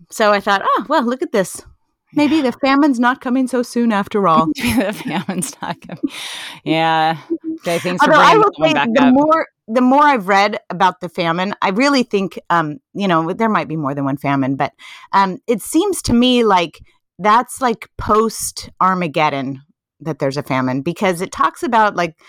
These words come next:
Speaker 1: you know, different things I've read talk about how there's food in New, the New Jerusalem, and, and it, and it talked about how, um, and I think it was Zechariah, how the Lord was gonna take the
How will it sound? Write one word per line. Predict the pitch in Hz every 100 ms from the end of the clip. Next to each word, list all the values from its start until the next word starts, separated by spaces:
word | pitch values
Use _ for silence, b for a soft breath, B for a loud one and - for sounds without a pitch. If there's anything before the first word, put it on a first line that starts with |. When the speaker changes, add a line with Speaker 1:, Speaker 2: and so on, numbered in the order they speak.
| b b
Speaker 1:
you | 240 277
know, | 269
different | 277 - 285
things | 269 240
I've | 214
read | 196 196
talk | 202 202
about | 190 190
how | 185 165
there's | 170 165
food | - 202 208 196
in | 196
New, | 180 180
the | 175
New | 175 196
Jerusalem, | 170 170 196 202 196 190 180 185
and, | 143 - B B
and | - 190
it, | 180 -
and | 202
it | 175
talked | 214 214 -
about | 202 175
how, | 190 170 165
um, | 175 160 151 -
and | 170
I | 156
think | 165 165
it |
was | 156 139
Zechariah, | 160 160 147 147 147 151
how | 160 147 147 b b b -
the |
Lord | 185 185
was | 185 -
gonna | 175
take | 160 190 175
the | - 156